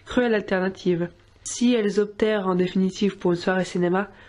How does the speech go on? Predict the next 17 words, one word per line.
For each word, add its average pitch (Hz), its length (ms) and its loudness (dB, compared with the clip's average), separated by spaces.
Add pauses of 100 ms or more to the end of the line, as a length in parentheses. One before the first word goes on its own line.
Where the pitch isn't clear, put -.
(120)
ce - 180 -4
n'est 208 180 2
guère 233 380 -2
que 247 200 2
parce 190 320 -6
que - 120 0
la 175 140 2
belle-sœur 185 580 0
de 175 100 2
Madame 170 400 0
O 226 120 4
disposait 202 460 0
ce - 160 -12
soir-là 214 300 0
d'une 190 200 0
entrée 190 260 0
gratuite. 190 520 -4